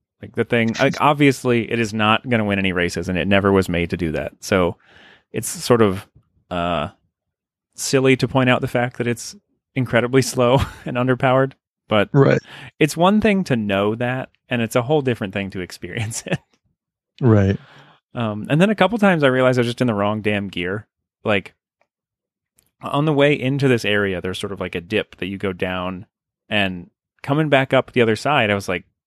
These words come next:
Speaker 1: wide open, and it was, it felt like it was, like, lugging a bunch. And when I got to the top, I was like, "Oh, I've got, I could go down a gear," and that would have probably <laughs> helped a lot. So as I went, you know, I was driving around, I went back for, back and forth through this same little area in the right gear. I'm like, "Oh yeah,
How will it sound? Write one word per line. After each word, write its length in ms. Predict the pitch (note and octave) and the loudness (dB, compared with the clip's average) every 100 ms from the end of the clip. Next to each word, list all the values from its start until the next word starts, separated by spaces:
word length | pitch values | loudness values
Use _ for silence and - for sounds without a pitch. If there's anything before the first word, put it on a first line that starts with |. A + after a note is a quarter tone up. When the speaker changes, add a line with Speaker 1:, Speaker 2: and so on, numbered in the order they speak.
| _ _ _ | _ _ _
Speaker 1:
wide 420 | - A#2 B2+ C3+ C3+ | -6 0 2 4 4
open, 280 | B2+ A#2 | 2 -2
and 80 | G2+ | -6
it 40 | F2 | -10
was, 140 | G#2+ - | -12 -12
it 140 | G#2 | -4
felt 140 | A#2+ | 0
like 120 | G#2+ A#2 | 0 0
it 60 | |
was, 120 | G#2 | 0
like, 140 | G#2 G2+ | -2 -2
lugging 360 | G#2 A2+ A#2 | 0 2 2
a 60 | G2 | -2
bunch. 380 | F#2 F2+ F2+ - _ - - - | -4 -4 -6 -16 _ -20 -20 -6
And 120 | B2+ | 0
when 100 | B2+ | 2
I 60 | A#2+ | 2
got 220 | C3 C#3+ | 2 2
to 60 | C3 | 0
the 80 | |
top, 380 | A#2+ B2+ A#2 G#2 - _ _ - | -2 2 0 0 -10 _ _ -8
I 40 | |
was 80 | A2 | -4
like, 120 | A2+ | -2
"Oh, 320 | D3+ B2 - - _ _ | 0 0 -2 -10 _ _
I've 120 | B2+ A#2+ | -8 0
got, 120 | C3+ | 2
I 140 | A2+ | 2
could 120 | B2+ A#2+ | -2 0
go 120 | A#2 | 0
down 240 | G2+ A2 | 2 0
a 40 | G#2+ | -2
gear," 320 | F#2 F2+ G2+ | -2 -2 -4
and 160 | C#3 A2 | -4 -4
that 140 | G#2+ | -2
would 100 | G#2+ | -4
have 100 | G2+ | -4
probably 320 | - F#2 F2+ | -2 -2 -2
<laughs> 0 | |
helped 300 | E2+ G2 G#2 | -2 -2 -2
a 60 | A#2+ | -2
lot. 320 | F#2+ G2+ - - - _ _ _ _ - - C#3 - | -2 0 0 -2 -4 _ _ _ _ -16 -12 -12 -2
So 140 | D3 | 2
as 180 | E3 E3+ | 4 4
I 60 | |
went, 260 | D#3 C#3+ B2+ | 4 4 2
you 60 | C#3+ | 0
know, 60 | |
I 20 | |
was 80 | B2+ | 0
driving 300 | A#2+ A2+ A2 | 0 0 2
around, 160 | A2 A2+ | 2 2
I 20 | |
went 160 | G#2+ G#2+ | 2 2
back 220 | G2 - | -2 -2
for, 200 | - G2+ | -6 -2
back 200 | B2 A#2 | 0 -2
and 100 | A#2+ | -4
forth 220 | - A2+ | -6 -8
through 80 | A#2 | -6
this 140 | G2+ | -8
same 240 | - G#2 G2 | -6 -6 -4
little 140 | F#2+ | -4
area 440 | E2+ G2 F#2 F#2 A2 _ | -2 -2 -2 -4 -8 _
in 140 | - A2 | -4 -2
the 80 | G#2+ | 2
right 260 | A#2 A#3+ | 0 0
gear. 320 | B2+ A2 B2+ D#3 | 0 2 2 0
I'm 80 | A#2+ | -6
like, 80 | |
"Oh 100 | A3 | -4
yeah, 300 | C4+ D4+ G#3 | -2 0 0